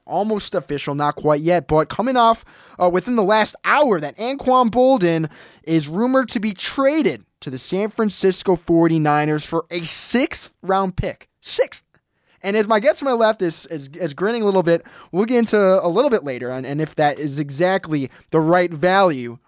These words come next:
of an, a phenomenal receiver. Again, I'm Alex Sharg. Welcome to the Spartan Sports Wrap. If it's your first time tuning in, let me explain to you how the show works. We start with M S U sports first.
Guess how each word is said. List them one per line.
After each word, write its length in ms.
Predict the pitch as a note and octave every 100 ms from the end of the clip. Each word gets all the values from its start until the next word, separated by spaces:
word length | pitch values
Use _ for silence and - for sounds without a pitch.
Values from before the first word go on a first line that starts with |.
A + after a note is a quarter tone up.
| _ -
of 260 | C#3 C3+ C3
an, 160 | C#3 B2+ _
a 80 | D3
phenomenal 800 | - D#3+ D#3+ E3+ F3 E3+ E3+ E3
receiver. 500 | C3 C3 - B2+ A2
Again, 240 | C3 A3+ B3+
I'm 100 | D4
Alex 320 | B3+ A#3 -
Sharg. 360 | G3+ F#3+ F#3+ - - -
Welcome 280 | F3+ G3 G#3
to 100 | F3+
the 80 | D3
Spartan 400 | - D#3+ D#3 C#3
Sports 340 | - C3+ C3
Wrap. 160 | B2 C3+
If 100 | E3
it's 160 | G3
your 80 | G#3+
first 380 | - D4 G4+ -
time 220 | B3+ B3
tuning 260 | - G#3 E3
in, 180 | D#3+ D3+ - _ -
let 120 | C4
me 80 | D#4
explain 400 | - C4 C#4 A#3+
to 60 |
you 100 | A#3
how 160 | E3+ A3+
the 100 | A#3
show 180 | - G3+
works. 380 | E3 C3 -
We 100 | C#3
start 320 | C3 - A#3 C#4
with 160 | D4 -
M 160 | A3+
S 180 | A#3+ A3+ F#3+
U 80 |
sports 360 | F#3 - D#3+ D3+
first. 360 | - C3 -